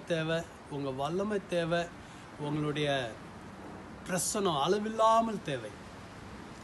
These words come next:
உம்முடைய ஜனத்தை நீர் ஆசீர்வதியும். உம்முடைய கிருபை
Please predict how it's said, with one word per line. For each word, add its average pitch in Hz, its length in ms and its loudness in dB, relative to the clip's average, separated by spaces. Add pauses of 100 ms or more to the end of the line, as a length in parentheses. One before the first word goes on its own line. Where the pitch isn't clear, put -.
(260)
உம்முடைய 143 240 -2 (100)
ஜனத்தை 156 340 0
நீர் 135 160 -2
ஆசீர்வதியும். 160 800 2 (1600)
உம்முடைய 147 220 -2
கிருபை 196 360 6